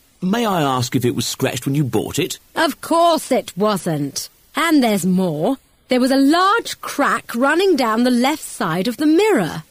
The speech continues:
Speaker 1: I see. Well, obviously
Speaker 2: Wait
Speaker 1: we
Speaker 2: a minute, I haven't finished yet. Where was I? Let me see. Scratched table, cracked mirror, what else? Oh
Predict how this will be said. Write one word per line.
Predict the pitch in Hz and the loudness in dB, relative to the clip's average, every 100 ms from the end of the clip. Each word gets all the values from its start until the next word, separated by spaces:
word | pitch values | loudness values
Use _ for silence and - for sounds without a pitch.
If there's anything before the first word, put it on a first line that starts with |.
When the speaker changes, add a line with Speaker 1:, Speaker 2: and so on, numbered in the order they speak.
| - | -6
Speaker 1:
I | 101 - 104 | -2 -2 -2
see. | - 131 85 80 82 - _ _ | -2 -2 0 -2 -8 -12 _ _
Well, | 147 190 175 | -2 2 2
obviously | 220 233 143 110 269 | 2 2 2 2 2
Speaker 2:
Wait | 381 480 539 | 4 4 4
Speaker 1:
we | - | 4
Speaker 2:
a | 392 311 | 4 6
minute, | 269 160 180 269 | 6 2 -2 -2
I | 269 359 | 0 2
haven't | 392 370 359 269 | 2 2 2 0
finished | 302 226 151 - | 0 0 0 -2
yet. | 208 135 - - - _ _ _ - | -2 -2 -8 -14 -16 _ _ _ -4
Where | 262 240 | 0 0
was | 180 147 | -2 -4
I? | 143 151 165 _ _ - | -8 -8 -10 _ _ -4
Let | 262 | 0
me | 247 220 | 0 -2
see. | - - 156 104 170 _ _ | -6 -6 -6 -6 -10 _ _
Scratched | - - 202 - - - | -14 -8 -8 -8 -10 -6
table, | 320 339 330 294 320 320 320 | -2 0 0 -2 -2 -2 -4
cracked | - 185 - - - | -6 -6 -8 -10 -4
mirror, | 277 320 320 320 320 302 302 302 285 | -2 0 0 0 0 0 0 0 0
what | 226 190 | -2 -4
else? | 190 127 - | -6 -8 -2
Oh | 359 | 2